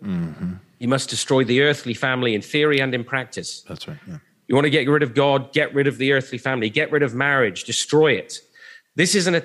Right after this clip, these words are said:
Speaker 2: this is an attempt to attack God by attacking his image bearer. And it's an assault directly on the gospel.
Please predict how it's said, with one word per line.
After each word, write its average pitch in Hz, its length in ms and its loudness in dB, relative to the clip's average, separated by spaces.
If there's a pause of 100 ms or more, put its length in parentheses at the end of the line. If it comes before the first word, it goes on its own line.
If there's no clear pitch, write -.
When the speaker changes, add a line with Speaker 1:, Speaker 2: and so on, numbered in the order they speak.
Speaker 2:
this 165 160 0
is 175 100 -4
an 170 80 2
attempt 165 500 -4
to 120 160 -4 (180)
attack 123 460 -6
God 143 380 2
by 127 160 0
attacking 131 460 -4
his 127 200 0
image 139 360 0
bearer. 90 360 0 (200)
And 135 100 0
it's 135 120 -2
an 127 80 0
assault 170 580 2
directly 127 560 0
on 120 160 -2
the 110 80 -2
gospel. 120 560 -4